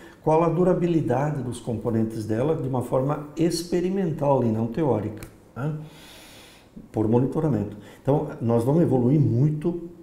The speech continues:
na qualidade das máquinas por conta disso. Agora, a agricultura, que, eh, no ano de dois mil e dezesseis se falou demais, demais sobre o Big Data da agricultura.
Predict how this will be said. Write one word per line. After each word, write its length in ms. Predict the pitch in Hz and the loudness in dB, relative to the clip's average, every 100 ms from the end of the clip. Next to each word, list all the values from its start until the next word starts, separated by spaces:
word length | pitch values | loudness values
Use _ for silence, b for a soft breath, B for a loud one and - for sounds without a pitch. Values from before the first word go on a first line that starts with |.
| - | -14
na 220 | - 117 127 | -4 -2 0
qualidade 460 | - 110 113 110 | 0 0 0 0
das 160 | 117 101 | 0 -2
máquinas 420 | 104 110 160 165 | -4 -4 -6 -8
por 140 | - | -6
conta 260 | - 113 135 | -4 -4 -4
disso. 420 | 120 - - - - - - B B | -4 -6 -10 -18 -20 -20 -20 B B
Agora, 480 | 123 123 110 101 - B B B | 2 4 4 2 -6 B B B
a 200 | 139 160 | -4 0
agricultura, 1300 | 165 151 175 165 170 123 - - 180 180 139 110 - - - - - - _ _ _ - | 0 2 0 -2 -2 -2 -2 -4 -2 0 0 0 -2 -10 -20 -20 -20 -20 _ _ _ -20
que, 220 | - 143 | -6 -2
eh, 460 | 139 131 120 117 113 113 | 2 4 6 6 6 2
no 500 | 107 110 110 113 120 | 0 -2 -4 0 2
ano 160 | 160 | 2
de 80 | 131 | 0
dois 260 | 123 117 110 | 0 -2 -2
mil 160 | 135 | -2
e 40 | 120 | -4
dezesseis 880 | 104 104 101 - - 147 143 110 | -6 -6 -6 -8 -4 0 0 -2
se 160 | - 110 | -6 -10
falou 320 | - 110 127 | -6 -2 0
demais, 1080 | 131 101 101 107 131 147 117 98 - - 107 | 0 0 0 2 2 4 2 0 -6 -12 -8
demais 540 | 104 104 135 127 101 | -4 0 2 0 -2
sobre 500 | - - - 123 120 | -8 -10 -6 -4 -2
o 60 | 117 | -2
Big 320 | 117 113 113 | -2 -4 -2
Data 400 | 104 110 113 113 | -2 -2 -2 -2
da 100 | 104 | -2
agricultura. 680 | 104 107 107 117 - 101 101 | -2 -4 -6 -8 -6 -8 -8